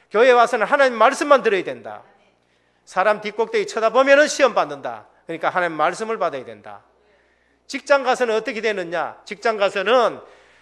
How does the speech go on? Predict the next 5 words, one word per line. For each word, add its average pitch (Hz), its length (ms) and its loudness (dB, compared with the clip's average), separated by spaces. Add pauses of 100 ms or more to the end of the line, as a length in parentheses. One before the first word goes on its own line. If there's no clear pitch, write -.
(140)
정말로 254 480 4
이거는 233 280 2
응답받는 247 580 0
현장이다. 160 640 -4 (640)
요셉은 160 640 -6